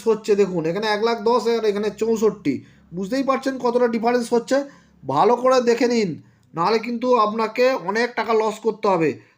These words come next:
তাহলে দেখা যাচ্ছে নিউয়েতে কিন্তু অনেকের সুবিধা আসছে, মনে রাখবেন, কারণ নিউয়েতে ট্যাক্স স্ল্যাবকে অনেক ছো-, মানে কমিয়ে দেওয়া হয়েছে, অনেকগুলো স্ল্যাব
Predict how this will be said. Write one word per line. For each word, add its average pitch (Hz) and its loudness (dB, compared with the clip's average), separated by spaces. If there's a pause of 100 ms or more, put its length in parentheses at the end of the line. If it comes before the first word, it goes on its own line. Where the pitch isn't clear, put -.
(100)
তাহলে 180 0
দেখা 226 0
যাচ্ছে 254 0
নিউয়েতে 240 0
কিন্তু 262 -8
অনেকের 247 -2
সুবিধা 247 -2
আসছে, 240 0
মনে 220 0
রাখবেন, 196 2 (380)
কারণ 214 0
নিউয়েতে 247 0 (240)
ট্যাক্স 214 -2
স্ল্যাবকে 254 -4
অনেক 247 0 (480)
ছো-, 220 2 (300)
মানে 202 2
কমিয়ে 233 -2
দেওয়া 254 4
হয়েছে, 262 2 (180)
অনেকগুলো 240 0
স্ল্যাব 214 0